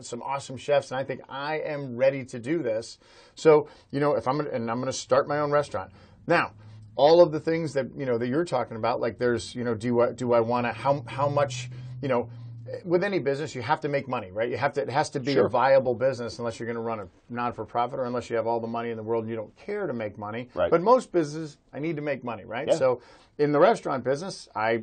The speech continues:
Speaker 1: I, I need to, I need to have a profit. And then I have to deal with all of the things in the restaurant, you know, all
Speaker 2: Well,
Speaker 1: of
Speaker 2: you,
Speaker 1: those
Speaker 2: you need,
Speaker 1: costs
Speaker 2: you need
Speaker 1: that
Speaker 2: to
Speaker 1: involve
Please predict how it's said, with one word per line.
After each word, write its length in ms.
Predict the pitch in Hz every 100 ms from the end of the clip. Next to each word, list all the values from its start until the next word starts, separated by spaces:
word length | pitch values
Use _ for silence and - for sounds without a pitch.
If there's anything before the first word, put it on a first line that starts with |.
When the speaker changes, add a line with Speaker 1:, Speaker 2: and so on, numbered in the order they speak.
| -
Speaker 1:
I, 160 | 104 107 -
I 120 | 110
need 220 | 139 185
to, 180 | 180 160 - -
I 60 | 131
need 140 | 175 160
to 60 |
have 180 | 135 131
a 40 | 127
profit. 400 | 123 110 - 104
And 120 | 117
then 120 | 127
I 80 | 123
have 200 | 123 131
to 60 | 123
deal 240 | 113 135
with 120 | 120
all 240 | 127 180 190
of 80 | 151
the 80 | 131
things 460 | 151 143 143 - - - - - - -
in 140 | 165
the 80 | 147
restaurant, 420 | 127 151 - 139
you 60 | 139
know, 140 | 123
all 140 | 113 135
Speaker 2:
Well, 80 | 156
Speaker 1:
of 40 |
Speaker 2:
you, 40 | 147
Speaker 1:
those 120 | 139
Speaker 2:
you 80 | 208
need, 100 | 175
Speaker 1:
costs 180 | 147 196
Speaker 2:
you 40 |
need 140 | 233 -
Speaker 1:
that 40 |
Speaker 2:
to 60 |
Speaker 1:
involve 80 | 165